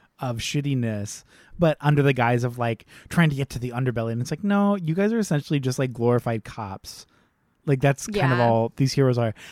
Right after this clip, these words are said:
Speaker 1: And so I love people like Catwoman because she is so, like, no, fuck them too. Fuck both of you guys. Like, everything's shitty. I'm gonna figure out what I need for me and the people who need help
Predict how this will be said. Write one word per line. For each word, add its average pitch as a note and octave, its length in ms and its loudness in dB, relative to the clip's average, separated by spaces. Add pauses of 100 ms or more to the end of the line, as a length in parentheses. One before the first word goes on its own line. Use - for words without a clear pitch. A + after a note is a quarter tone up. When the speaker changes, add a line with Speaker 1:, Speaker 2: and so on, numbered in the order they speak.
Speaker 1:
And F3 120 2
so F3+ 100 4
I F3+ 60 4
love F#3+ 320 2
people - 220 -10
like D#3+ 120 0
Catwoman B2+ 760 0 (220)
because D#3+ 260 4
she E3+ 300 2
is E3 140 4
so, D3 260 2
like, C3+ 440 0 (440)
no, D3 240 6
fuck - 340 -4
them D#3+ 220 6
too. B2+ 320 2
Fuck A3+ 280 2
both C3+ 360 8
of A#2+ 160 0
you A2+ 80 -4
guys. A2 340 -10
Like, B2+ 220 -2 (460)
everything's F#3 560 4
shitty. G#2 480 -4 (400)
I'm F#3 300 4
gonna F#3+ 200 6
figure D#3 260 2
out C#3+ 120 2
what C3 80 0
I B2 200 -2
need C3 220 0
for C#3 160 -4
me G#2 400 -4 (280)
and D3+ 120 4
the C#3+ 60 4
people C#3 300 0
who C#3+ 200 0
need B2 500 0
help B2 460 -6